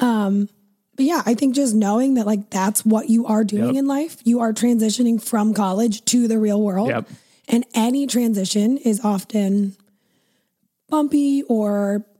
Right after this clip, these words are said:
Speaker 1: a little uncertain, but it doesn't mean it's bad.
Speaker 2: Yeah.
Speaker 1: You know?
Speaker 2: Yeah.
Speaker 1: I think just knowing that's where you are and not expecting to be like,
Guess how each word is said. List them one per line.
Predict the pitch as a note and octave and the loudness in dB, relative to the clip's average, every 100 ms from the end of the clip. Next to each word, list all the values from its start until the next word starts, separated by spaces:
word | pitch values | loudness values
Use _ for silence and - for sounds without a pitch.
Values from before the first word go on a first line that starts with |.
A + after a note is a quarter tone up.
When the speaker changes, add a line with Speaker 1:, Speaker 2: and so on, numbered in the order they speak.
| _ | _
Speaker 1:
a | A3 | -4
little | G#3 G3+ | -2 0
uncertain, | F#3 G#3+ D4+ D4 C4+ C4 B3+ | -2 0 0 0 0 2 0
but | A3+ | 0
it | |
doesn't | G#3+ A3 | 0 2
mean | A3 | 2
it's | A3 F#3 | 0 -2
bad. | F#3 F3 G#3 G#3+ A3 | -2 0 0 0 0
Speaker 2:
Yeah. | B2 A2 - - | -2 -2 -6 -4
Speaker 1:
You | A#3 | -2
know? | G#3 F3+ G#3+ - _ _ _ - - _ | 0 0 -4 -6 _ _ _ -20 -20 _
Speaker 2:
Yeah. | - B3+ | -4 -2
Speaker 1:
I | |
think | D4 B3 | -2 -2
just | C4+ A3+ | -2 0
knowing | G#3+ A3+ B3 | 2 2 0
that's | A3+ G#3+ - | 0 -2 0
where | G#3+ | 0
you | G3+ | 0
are | G3 G#3 A3+ | 0 0 0
and | A3 | 0
not | G#3 | 0
expecting | F#3+ - - G#3 G3+ A3+ | -2 -4 -2 -4 0 0
to | G#3 | 0
be | G3+ G3+ | 0 -2
like, | E3+ F3 | -4 -8